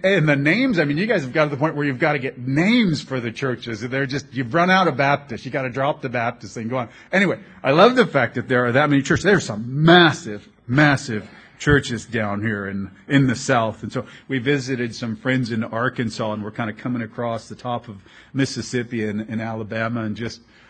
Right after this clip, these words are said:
we marveled. I mean, there are some massive buildings out here. Lots of believers. Praise God, huh? We sure need believers these days. And so, um, we've been traveling and just enjoying it. I wanna tell you real quick, my wife, who was the worship leader this morning,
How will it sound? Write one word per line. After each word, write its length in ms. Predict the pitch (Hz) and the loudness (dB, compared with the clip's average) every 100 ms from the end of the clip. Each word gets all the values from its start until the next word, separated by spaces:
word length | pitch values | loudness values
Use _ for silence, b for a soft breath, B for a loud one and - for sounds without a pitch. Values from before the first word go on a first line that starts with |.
| b _ | b _
we 180 | 123 170 | 2 2
marveled. 500 | 139 131 170 143 110 | 4 2 2 0 -4
I 100 | 110 | -6
mean, 140 | 107 | 0
there 140 | 135 185 | 2 2
are 40 | |
some 260 | - 110 104 | 0 -6 -4
massive 520 | 110 110 - 110 120 | -4 -6 -6 -8 -2
buildings 480 | 139 170 139 110 104 | 0 2 0 -2 -4
out 240 | 101 104 | -8 -8
here. 200 | 110 98 | -10 -8
Lots 280 | 104 139 180 | -2 -2 -2
of 120 | 143 | -2
believers. 540 | 127 117 147 120 101 | -2 0 0 0 -6
Praise 320 | - 120 131 123 | -6 0 0 0
God, 320 | 127 123 101 | -4 -4 -6
huh? 200 | 107 131 - b b b b b | -8 -10 -12 b b b b b
We 60 | - | -10
sure 200 | - 131 | -2 0
need 260 | 135 135 117 | 2 0 -2
believers 540 | 127 139 120 110 107 | -2 0 -2 -6 -8
these 380 | 110 113 107 98 | -8 -6 -6 -4
days. 580 | 123 139 127 113 104 110 | 2 4 4 2 -2 -2
And 140 | 110 | -2
so, 400 | - 131 117 - B B B B | 2 2 2 -2 B B B B
um, 300 | 107 110 113 | -8 -4 -2
we've 280 | 113 139 127 | 2 2 4
been 160 | 143 139 | 2 2
traveling 540 | - 131 127 127 127 | 0 0 2 2 0
and 120 | 120 | 0
just 300 | 107 113 - | -2 -6 -4
enjoying 480 | 117 113 117 120 120 | -4 -2 0 0 0
it. 80 | 113 | -2
I 40 | |
wanna 200 | 117 139 | -2 -2
tell 180 | 135 143 | -2 -4
you 160 | 135 123 | -2 -2
real 160 | 120 | -4
quick, 340 | 120 - 131 - | -4 -6 -6 -6
my 180 | 110 107 | -6 0
wife, 280 | 123 151 | 0 0
who 160 | 151 123 | 0 -2
was 260 | 110 113 - | -2 -4 -4
the 60 | |
worship 320 | 113 131 123 | -2 -2 -4
leader 240 | 127 120 117 | -4 -2 -4
this 240 | 110 - | -6 -8
morning, 400 | 127 139 139 135 | -4 0 0 -4